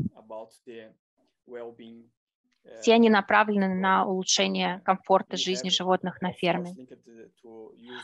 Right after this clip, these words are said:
Speaker 2: Обычно в
Speaker 1: pro-,
Speaker 2: программу
Speaker 1: products
Speaker 2: подготовки
Speaker 1: in this
Speaker 2: клиента к
Speaker 1: program,
Speaker 2: аттестации входят наши
Speaker 1: and,
Speaker 2: специальные
Speaker 1: uh,
Speaker 2: продукты,
Speaker 1: like
Speaker 2: типа
Speaker 1: ice,
Speaker 2: льда,
Speaker 1: like,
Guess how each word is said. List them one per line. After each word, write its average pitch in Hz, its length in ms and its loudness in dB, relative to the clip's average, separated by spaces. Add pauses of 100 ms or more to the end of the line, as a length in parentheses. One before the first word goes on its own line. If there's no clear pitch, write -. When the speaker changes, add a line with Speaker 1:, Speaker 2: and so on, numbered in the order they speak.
Speaker 2:
Обычно 233 460 4
в - 60 -8
Speaker 1:
pro-, - 40 -20
Speaker 2:
программу 226 360 6
Speaker 1:
products 226 60 -4
Speaker 2:
подготовки 208 520 0
Speaker 1:
in - 20 -20
this - 60 -20
Speaker 2:
клиента 208 500 0
к 180 220 0
Speaker 1:
program, 143 120 -14
Speaker 2:
аттестации 202 680 0
входят 196 420 0
наши 190 200 0
Speaker 1:
and, - 40 -6
Speaker 2:
специальные 190 520 -2
Speaker 1:
uh, - 40 -18
Speaker 2:
продукты, 175 560 -6
Speaker 1:
like 175 340 -16
Speaker 2:
типа 120 280 -8
Speaker 1:
ice, 185 100 2
Speaker 2:
льда, 190 460 4
Speaker 1:
like, 208 80 -10